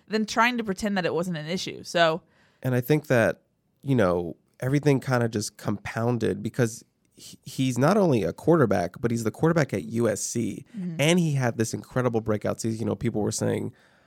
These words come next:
Speaker 2: Heisman pick or Heisman guy, potential number one over-, number, number one overall Q B in the twenty twenty-two class. So it woulda, it, I felt like that all just compounded itself. And especially when you're already not in a confident place, that just builds on you.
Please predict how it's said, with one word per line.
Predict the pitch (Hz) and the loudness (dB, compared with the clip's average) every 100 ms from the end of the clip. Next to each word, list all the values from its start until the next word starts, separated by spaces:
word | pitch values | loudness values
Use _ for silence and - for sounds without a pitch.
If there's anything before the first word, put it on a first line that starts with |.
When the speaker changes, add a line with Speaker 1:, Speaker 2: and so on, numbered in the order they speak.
| _ _ - | _ _ -6
Speaker 2:
Heisman | 107 123 127 120 | -4 0 0 0
pick | 123 131 127 - - - | -2 -2 -2 -6 -12 -2
or | 117 | 0
Heisman | 107 123 135 123 | 2 2 4 4
guy, | 123 120 117 120 - _ _ _ - | 4 4 2 0 -8 _ _ _ -4
potential | 120 110 110 | 2 2 2
number | 107 107 | 2 4
one | 110 101 | 4 2
over-, | 107 110 113 _ - | 0 0 -2 _ -8
number, | 117 120 117 95 - | 0 2 2 0 -2
number | 123 139 143 | 2 4 6
one | 131 101 | 6 4
overall | 117 113 104 | 4 4 4
Q | - 113 | 2 0
B | 110 110 | 2 2
in | 107 | 2
the | 104 | -2
twenty | - 107 | -2 -2
twenty-two | 98 107 101 - - | -2 -4 -4 -6 -6
class. | - 135 135 | 0 0 2
So | 127 107 113 _ _ _ _ | 2 0 0 _ _ _ _
it | 131 | -2
woulda, | 156 185 170 127 | 4 6 4 2
it, | - - | -2 -2
I | 139 | 0
felt | - | 4
like | 175 | 4
that | 151 110 | 4 6
all | 123 | 4
just | 120 - | 4 -4
compounded | 104 - 110 113 117 | -6 -4 -2 0 0
itself. | - 117 113 - | 2 6 6 4
And | 117 | -6
especially | 104 - 113 127 110 107 - - - | -2 2 2 2 2 0 -6 -14 -4
when | 113 | 2
you're | 110 101 | 4 6
already | 120 113 | 6 6
not | 101 101 120 | 2 0 2
in | 123 | 0
a | |
confident | 120 123 123 127 120 | 0 0 2 -2 0
place, | 135 139 | 0 0
that | 110 104 | -2 -2
just | 110 110 | -4 -2
builds | 104 117 | 0 2
on | 135 151 | 2 0
you. | 165 | 0